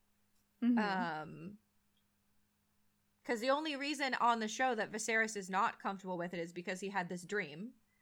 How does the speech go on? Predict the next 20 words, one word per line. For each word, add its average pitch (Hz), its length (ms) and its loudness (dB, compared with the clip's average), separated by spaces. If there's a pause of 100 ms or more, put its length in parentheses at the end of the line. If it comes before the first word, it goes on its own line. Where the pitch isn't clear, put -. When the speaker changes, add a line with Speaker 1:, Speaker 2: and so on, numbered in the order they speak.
(240)
Speaker 2:
of 180 240 0 (160)
having 196 380 0
a 165 40 -4
son 175 240 -2
who 196 120 -4
would 175 160 -4
sit 175 120 -4
on 165 120 -6
the 180 60 -10
throne, 330 380 0 (540)
um, 196 260 6
Speaker 1:
Right. 208 100 2
Speaker 2:
which 220 120 0
is 226 200 -2 (100)
not 240 320 2
in 214 120 -2
the 202 80 -6
text, - 420 -6 (140)
but, 214 180 0
like, 208 300 4